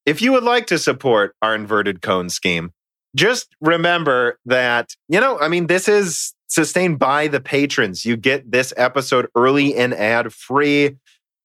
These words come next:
every week. You get Die Shrinks every other week. I put out a Hits and Gems or,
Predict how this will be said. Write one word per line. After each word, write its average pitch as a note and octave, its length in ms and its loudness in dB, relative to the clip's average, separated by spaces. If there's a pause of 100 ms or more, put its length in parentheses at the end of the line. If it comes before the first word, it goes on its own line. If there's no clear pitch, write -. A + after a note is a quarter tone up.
(160)
every A#2+ 260 2
week. D3+ 400 2
You B2 80 2
get A2 200 0
Die B2+ 300 2
Shrinks C#3+ 340 -2
every G#2 240 0
other F#2+ 200 2
week. C#3+ 460 2
I F#2 100 0
put C3 200 0
out C3 140 0
a - 20 -2
Hits C3+ 260 -4
and B2 160 -4
Gems A#2+ 480 0
or, F#2+ 160 0